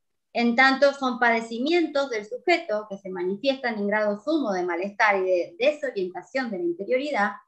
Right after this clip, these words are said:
impidiendo la unicidad del yo. Como sostiene Climacus, nosotros sostendremos que son una enfermedad. Por lo tanto, conviene prestarles atención, como cualquier otro síntoma, para poder sanarlas.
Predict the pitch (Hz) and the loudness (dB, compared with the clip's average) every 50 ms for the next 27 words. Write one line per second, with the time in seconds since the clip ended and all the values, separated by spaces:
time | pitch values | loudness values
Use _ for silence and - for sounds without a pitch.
0 | _ _ _ _ _ 277 294 285 294 311 311 294 233 214 220 233 269 262 220 196 | _ _ _ _ _ -2 -2 0 0 -2 -2 -2 -2 -2 0 0 2 4 4 4
1 | 185 180 180 180 - 185 175 175 165 170 185 190 190 190 - - 208 165 160 - | 4 4 0 0 -2 -2 -2 -2 0 0 0 0 -2 -2 -2 0 0 0 -2 -6
2 | - _ _ _ _ - 175 170 170 170 170 202 196 - 247 269 277 294 302 339 | -14 _ _ _ _ -10 -8 -6 -6 -6 -6 -8 -4 -2 -2 0 0 0 2 2
3 | 349 311 294 285 285 285 285 320 349 339 311 196 180 - 214 220 254 233 233 277 | 2 4 2 2 0 0 -4 -6 -6 -6 -6 -6 -4 -4 -2 -2 -2 0 0 0
4 | 330 330 330 359 311 277 208 180 185 196 202 240 233 - _ _ _ _ _ _ | 0 0 -2 -4 -2 -2 0 0 0 -2 -4 -6 -8 -14 _ _ _ _ _ _
5 | _ _ - 330 330 - - 269 226 220 226 233 240 - - _ 285 320 320 294 | _ _ -4 -4 -4 -2 0 0 0 0 -2 -4 -8 -12 -10 _ -2 0 0 0
6 | 240 202 - 202 175 185 208 277 359 339 247 196 - _ _ _ _ _ _ _ | -2 -2 -4 -4 -4 -4 -2 -2 -2 -2 -4 -8 -12 _ _ _ _ _ _ _
7 | _ _ _ _ _ _ _ _ _ _ _ _ _ _ _ - 254 254 247 254 | _ _ _ _ _ _ _ _ _ _ _ _ _ _ _ 2 4 6 6 6
8 | 254 254 254 359 349 311 269 247 - 220 226 233 233 - 277 277 285 254 254 240 | 6 6 6 6 6 6 6 4 0 0 -2 -2 -2 -2 -2 0 2 2 2 2
9 | 247 254 262 262 254 - 226 214 - - 220 214 220 226 226 - 247 240 - 311 | 2 0 -2 -4 -6 -8 -8 -6 0 2 2 2 2 0 -4 -4 -6 -2 0 2
10 | 339 349 339 - 233 196 196 214 233 233 - _ _ _ _ _ _ _ _ - | 2 2 2 2 0 0 -2 -2 -6 -12 -18 _ _ _ _ _ _ _ _ -4
11 | 226 214 190 180 - 180 180 180 185 180 185 185 185 185 185 - 226 214 208 196 | -2 0 0 0 -2 -2 -2 -2 -2 -2 -2 -2 -4 -8 -8 -8 -6 -6 -2 0
12 | 202 202 208 240 302 370 - _ _ _ _ _ _ _ _ _ _ - 285 277 | 0 0 0 -2 -6 -8 -10 _ _ _ _ _ _ _ _ _ _ 4 4 4
13 | 269 262 - 262 220 180 175 185 - 185 175 165 151 156 160 160 165 151 - _ | 4 2 0 0 -2 -2 -2 -4 -6 -6 -6 -6 -6 -8 -10 -12 -14 -16 -20 _
14 | _ _ _ - - _ | _ _ _ -20 -20 _